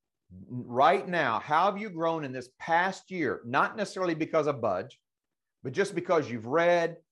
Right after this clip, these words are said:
or you've thought or you, you've, you've, uh, maybe you've listened to, you know, ted Talks or podcasts or something along the lines of, uh, anything like that.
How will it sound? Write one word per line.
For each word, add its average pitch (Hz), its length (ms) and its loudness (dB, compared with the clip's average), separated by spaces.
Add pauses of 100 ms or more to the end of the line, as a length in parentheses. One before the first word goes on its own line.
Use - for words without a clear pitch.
(280)
or 123 100 0
you've 123 380 -4
thought 160 440 8 (360)
or 123 180 0
you, 120 320 -2
you've, 117 300 -4
you've, 117 300 -6
uh, 98 380 0 (140)
maybe 131 220 -2
you've 117 160 -4
listened 127 320 0
to, 110 260 -2
you 120 80 -10
know, 90 180 -10
ted 151 300 0
Talks 160 440 2
or 104 240 -6 (460)
podcasts 151 680 4
or 120 60 -10
something - 360 -6
along 127 280 -4
the 113 60 -4
lines 98 320 -6
of, 95 200 -10
uh, 117 60 -4 (100)
anything 156 380 -2
like 123 260 0
that. 98 160 -4